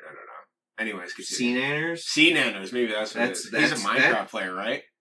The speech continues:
Speaker 2: Is he s-, no, I thought he did, like, Call of Duty or something. He's, like, old YouTube. All right, yeah, we got a computer here.
Speaker 1: <laughs>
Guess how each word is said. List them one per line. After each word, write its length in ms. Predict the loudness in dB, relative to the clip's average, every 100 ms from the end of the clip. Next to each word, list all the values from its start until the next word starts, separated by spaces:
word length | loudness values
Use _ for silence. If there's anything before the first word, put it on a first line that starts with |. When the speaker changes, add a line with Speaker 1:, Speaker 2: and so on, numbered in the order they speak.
| -6
Speaker 2:
Is 160 | -4 -2
he 60 |
s-, 160 | -4 -2
no, 180 | 6 6
I 100 | 6
thought 200 | 4 4
he 60 | 4
did, 160 | 2
like, 160 | 0 -2
Call 260 | 0 0
of 60 | 0
Duty 280 | -2 0 0
or 60 |
something. 320 | -2 -8 -6 -4
He's, 160 | 2
like, 180 | 4 4
old 300 | 4 2 4
YouTube. 380 | 4 2 2 0 2
All 80 |
right, 200 | 0 0
yeah, 160 | 0 -2
we 100 | -2
got 100 | -2
a 60 | -4
computer 360 | -6 -6 -6
here. 320 | -4 -2 -2 -6
Speaker 1:
<laughs> 100 | _